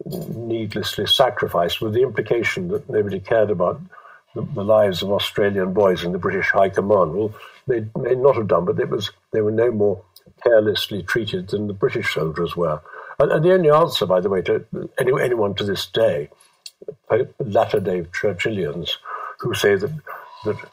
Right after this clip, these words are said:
Gallipoli was a brilliant conception, which unfortunately went wrong. I mean, the answer was given by one historian who said that, uh, the Gallipoli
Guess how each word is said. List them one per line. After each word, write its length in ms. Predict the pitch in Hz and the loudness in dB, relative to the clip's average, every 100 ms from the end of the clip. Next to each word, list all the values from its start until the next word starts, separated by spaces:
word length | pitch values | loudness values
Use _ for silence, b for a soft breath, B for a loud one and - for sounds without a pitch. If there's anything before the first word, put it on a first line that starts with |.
| _ | _
Gallipoli 480 | 104 101 107 104 92 | -4 -4 -4 -4 -2
was 200 | 90 85 | -2 -4
a 40 | |
brilliant 500 | 85 87 110 98 90 | -8 -6 -4 -2 -4
conception, 680 | - 90 - 104 - - 82 | -6 -6 0 0 2 0 0
which 180 | 92 - | -4 -2
unfortunately 640 | 95 90 107 90 104 92 | -2 -2 -2 -2 -4 -2
went 180 | 90 87 | 0 0
wrong. 400 | - 107 82 82 B B B B - | 2 2 2 -2 B B B B -4
I 80 | 123 | -2
mean, 140 | - | 2
the 120 | 139 | 4
answer 440 | 151 143 - 143 131 | 2 2 2 2 0
was 200 | 131 110 | -2 0
given 240 | 139 131 | -2 2
by 140 | 120 | 0
one 220 | 117 131 110 | 4 2 2
historian 580 | 107 - 104 90 85 | -2 0 2 2 2
who 100 | 85 | 0
said 240 | 101 127 107 | -2 -2 -2
that, 120 | 127 - b b b b b - - - | -4 -6 b b b b b -20 -10 -8
uh, 580 | - - 143 127 135 | -6 -4 -4 -4 -6
the 120 | 67 117 | -6 -4
Gallipoli 460 | 135 131 127 120 | -2 -2 -2 -2